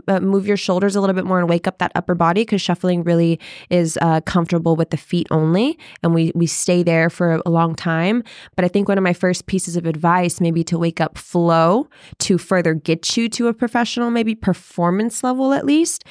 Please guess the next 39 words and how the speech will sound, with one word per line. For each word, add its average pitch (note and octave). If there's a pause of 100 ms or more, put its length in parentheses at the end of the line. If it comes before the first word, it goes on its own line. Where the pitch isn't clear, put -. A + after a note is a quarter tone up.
(140)
is F3
wake A#3
up A#4+
that B3+
upper A#3
body, E3
get G3
your C#4
chest F#3+
moving, F3
wake E3+
up -
your F#3+
shoulders. E3+
So -
even F3
when F3+
I'm F3
warming E3
up D#3+
in E3
class D#3+
and E3
at D#3+
home, F3 (300)
I E3+
spend G3
a F#3
lot F3
of E3
time E3+
just -
doing E3
shoulder G3+
rolls, F#3 (460)
um, E3
all F3+
those F3+
things. F3